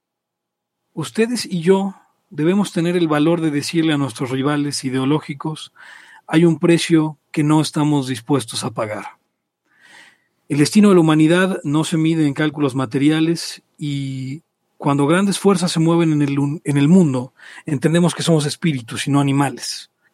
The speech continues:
Y hay algo sucediendo en el espacio y en el tiempo, y más allá del espacio y el tiempo, que queramos o no deletrea deber.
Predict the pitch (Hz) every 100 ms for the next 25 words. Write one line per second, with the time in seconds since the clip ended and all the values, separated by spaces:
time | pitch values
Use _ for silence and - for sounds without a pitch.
0 | _ - - 175 185 214 196 156 151 160
1 | 185 190 165 135 127 - 185 175 - 180
2 | 151 131 127 113 175 160 156 139 - -
3 | 160 190 202 185 190 160 139 - 170 -
4 | 175 160 _ _ _ 151 147 - 165 165
5 | 113 127 113 _ _ _ _ _ 151 156
6 | 175 220 190 170 175 180 156 139 160 160
7 | 143 131 127 139 117 -